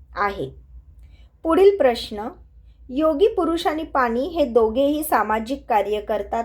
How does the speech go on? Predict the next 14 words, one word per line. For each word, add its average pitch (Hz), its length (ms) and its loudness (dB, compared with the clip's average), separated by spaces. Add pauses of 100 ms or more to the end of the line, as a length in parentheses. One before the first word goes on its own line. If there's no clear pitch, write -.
हे 247 200 0
स्पष्ट 214 440 -10
करा." 196 340 -4 (1700)
पाणी 311 360 2
हे 392 180 -4
मानवाला 285 600 0
जीवनदायी 247 800 0
आहे. 202 640 -8 (100)
प्राणीसृष्टी 294 880 -2
व 254 180 2
वनस्पतीसृष्टी 254 1120 -4
पाण्यामुळेच 240 840 0
जिवंत 214 420 -6
राहते. 196 560 -6